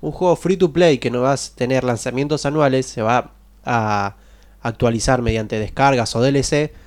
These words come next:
Por ahora no tiene fecha de salida, nada. Sí se sabe que va a salir con unos equipos como los licenciados de pes, de River, Sao Paulo, Corinthians, Juventus, Manchester United, Arsenal, entre otros, no me acuerdo sinceramente. Pero lo que yo leí,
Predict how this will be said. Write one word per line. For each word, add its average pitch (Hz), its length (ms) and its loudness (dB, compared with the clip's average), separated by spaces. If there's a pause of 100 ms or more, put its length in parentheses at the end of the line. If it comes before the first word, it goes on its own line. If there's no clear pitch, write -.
(200)
Por 131 140 0
ahora 190 380 6
no 139 240 -4
tiene 127 200 -2
fecha 131 240 -4
de 120 60 0
salida, 147 480 4
nada. 160 420 2 (360)
Sí 139 180 -4
se 127 140 -4
sabe 135 240 2
que 123 80 0
va 123 80 2
a 117 40 0
salir 127 240 0
con 123 140 -2
unos 127 220 -2
equipos 127 320 -4
como 113 420 -4 (140)
los 113 120 -4
licenciados 131 800 0 (540)
de 117 240 -4
pes, 139 380 -2 (120)
de 123 80 -4
River, 131 680 2
Sao 117 260 -4
Paulo, 120 460 0
Corinthians, 120 840 -4
Juventus, 123 400 0
Manchester 120 460 -4
United, 117 480 -2
Arsenal, 123 500 -2
entre 110 280 -2
otros, 117 260 2
no 110 80 -6
me 113 80 -2
acuerdo 117 320 2
sinceramente. 120 640 -2 (720)
Pero 131 160 -2
lo 131 160 2
que 135 80 -6
yo 208 180 2
leí, 185 440 2